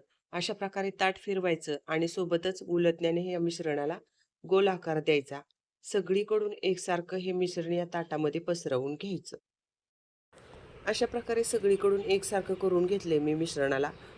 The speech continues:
आणि तुम्ही बघू शकता मिश्रण असं फिरवते ना मी उलटण्याने, ते उलटण्याला चिकटत नाहीये किंवा मध्येच कुठेतरी मोडलं नाहीये किंवा तुटलेलं नाहीये. याचा अर्थ हे मिश्रण अगदी व्यवस्थित शिजलेलं आहे. दोन्ही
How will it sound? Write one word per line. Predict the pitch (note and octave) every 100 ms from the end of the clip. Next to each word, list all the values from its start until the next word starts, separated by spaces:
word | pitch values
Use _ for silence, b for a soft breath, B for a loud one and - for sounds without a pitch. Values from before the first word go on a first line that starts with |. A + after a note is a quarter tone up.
| -
आणि | E3 F3+
तुम्ही | F#3 F#3
बघू | F#3 F#3
शकता | F#3+ G3 - D3
मिश्रण | D#3+ F3 F3 F3+
असं | F3+ F3+
फिरवते | E3+ G#3 E3+ D#3+ F3
ना | F3
मी | F3+
उलटण्याने, | E3+ E3 D#3+ D3 C#3+
ते | D3 F3
उलटण्याला | F3+ F3+ F3 F3 F3
चिकटत | F3 G#3 - D#3+ -
नाहीये | D#3+ D#3+
किंवा | E3 D#3+
मध्येच | E3 E3 E3 E3+
कुठेतरी | - E3 D3+ D#3 F3+ B B B B E3+
मोडलं | F3 F3+ D#3+ D#3+
नाहीये | D#3+ D3 C#3
किंवा | C#3 D3+ D3+ D#3
तुटलेलं | F#3+ F3+ C#3 C3+ C#3+
नाहीये. | D#3 D3 B2+ C#3
याचा | D3+ D#3+
अर्थ | D#3 -
हे | E3 F3
मिश्रण | E3+ D#3+ D3 D#3 -
अगदी | E3+ D#3 F3
व्यवस्थित | F3+ D3 C#3+ D#3
शिजलेलं | - F3+ E3+ C3 C3
आहे. | B2+ B2+ - - - - - - _ _ _ _ _ _ _ _ _ _ -
दोन्ही | G3+ A3